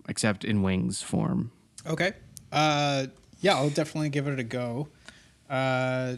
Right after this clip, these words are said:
Speaker 2: I, uh, so my, like, uh, uh, obviously, as I've said before, uh, I've, I've listened to a little bit of Car-, Paul McCartney's solo stuff now, just basically, uh, just judging by,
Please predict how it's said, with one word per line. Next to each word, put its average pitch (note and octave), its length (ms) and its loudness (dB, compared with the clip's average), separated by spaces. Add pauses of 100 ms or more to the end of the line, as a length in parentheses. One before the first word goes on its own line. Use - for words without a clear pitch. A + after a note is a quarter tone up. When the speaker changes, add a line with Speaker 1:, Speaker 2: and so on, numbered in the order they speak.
(400)
Speaker 2:
I, D#3+ 320 4
uh, C#3+ 380 2 (460)
so E3+ 260 6
my, F3 320 2 (100)
like, E3 260 -2
uh, - 20 -6 (220)
uh, D#3 400 2
obviously, E3+ 440 4
as C#3 220 2
I've C3 80 -2
said D3 160 -2
before, C3 460 0
uh, A#2 320 0
I've, B2+ 420 0
I've C3 160 -2
listened C#3+ 240 0
to C#3 300 0
a - 80 -8
little D3 180 0
bit C#3 120 0
of C3+ 200 0
Car-, D3+ 200 4 (400)
Paul D#3 160 4
McCartney's D3 720 0
solo D#3+ 580 2 (140)
stuff - 320 2
now, D#3+ 280 -2 (120)
just C#3+ 240 0
basically, C#3+ 600 2
uh, B2 260 0
just - 220 -2
judging C3 380 2
by, B2 400 2